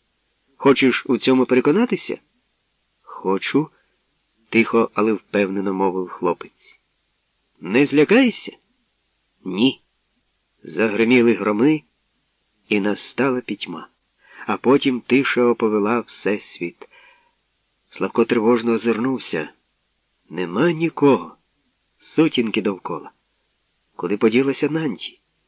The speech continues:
На обрії пломеніла зірниця. Небо стало ніжно-зеленим, почало мінитися, ніби полярне сяйво. Недалеко від хлопця бовваніла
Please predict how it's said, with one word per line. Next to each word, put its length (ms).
На 280
обрії 460
пломеніла 680
зірниця. 800
Небо 380
стало 320
ніжно-зеленим, 1160
почало 360
мінитися, 840
ніби 280
полярне 580
сяйво. 560
Недалеко 520
від 140
хлопця 420
бовваніла 800